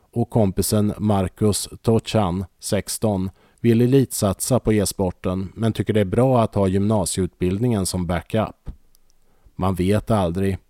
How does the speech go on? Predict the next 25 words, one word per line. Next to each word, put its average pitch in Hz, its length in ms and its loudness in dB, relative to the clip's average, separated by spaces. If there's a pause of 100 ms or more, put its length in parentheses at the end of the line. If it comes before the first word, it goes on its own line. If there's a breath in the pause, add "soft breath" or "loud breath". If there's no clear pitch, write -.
(100)
det 98 100 -4
handlar 104 320 2
mycket 113 240 -2
om 117 160 0
tur, 104 520 -2 (540 soft breath)
men 127 160 2
det 147 80 4
är 135 120 6
till 147 180 -2
hundra 117 460 4
procent 123 540 0
det 120 80 0
här 101 200 2
jag 92 160 0
vill 98 240 2
göra", 98 420 2 (200)
säger 90 480 0
Marcus 95 640 -2 (100)
Tochan. 95 600 -4 (600)
Artikeln 113 440 -2
är 120 60 2
skriven 95 360 0
av 90 140 0
Maja 90 400 0
Johansson. 82 840 -4